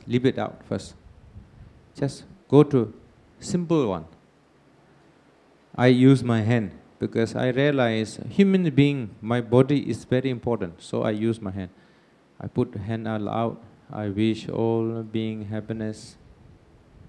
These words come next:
all being free from suffering, all being, all, all being happiness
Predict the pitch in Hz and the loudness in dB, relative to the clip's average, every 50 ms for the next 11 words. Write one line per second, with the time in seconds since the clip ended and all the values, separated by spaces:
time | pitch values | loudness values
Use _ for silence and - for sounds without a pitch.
0 | - - - - - - - - _ - _ _ _ - - - - - - - | -20 -20 -20 -20 -20 -20 -20 -20 _ -20 _ _ _ -20 -20 -20 -20 -20 -20 -20
1 | - - - - - - _ - - 110 110 110 110 113 110 113 113 107 101 110 | -20 -20 -20 -20 -20 -20 _ -10 -4 0 2 2 4 4 4 2 2 0 0 -2
2 | 110 110 110 110 110 104 - - 113 113 110 107 110 113 107 104 104 104 - - | -2 -2 -2 -4 -6 -6 -2 0 2 2 2 0 -2 -4 -6 -6 -6 -10 -10 -8
3 | 104 101 101 101 - 101 98 95 95 98 95 - _ _ _ _ _ _ _ _ | -6 -6 -6 -8 -10 -12 -12 -12 -12 -16 -20 -20 _ _ _ _ _ _ _ _
4 | _ _ _ - - - _ _ _ _ _ _ _ _ _ _ _ _ _ _ | _ _ _ -20 -20 -20 _ _ _ _ _ _ _ _ _ _ _ _ _ _
5 | _ _ _ _ _ - - 110 110 107 107 110 107 107 104 107 110 107 107 107 | _ _ _ _ _ -14 -6 -2 0 0 2 2 0 0 0 -2 -2 -2 -4 -6
6 | 107 104 - 69 - 113 113 110 107 107 - - - 117 113 104 104 110 110 107 | -8 -10 -10 -8 -6 -4 -4 -4 -4 -6 -6 -4 -2 -2 -2 -2 -2 -4 -4 -6
7 | 107 98 101 110 107 107 113 110 107 104 104 - - - | -6 -6 -6 -6 -6 -6 -6 -8 -8 -10 -12 -14 -18 -20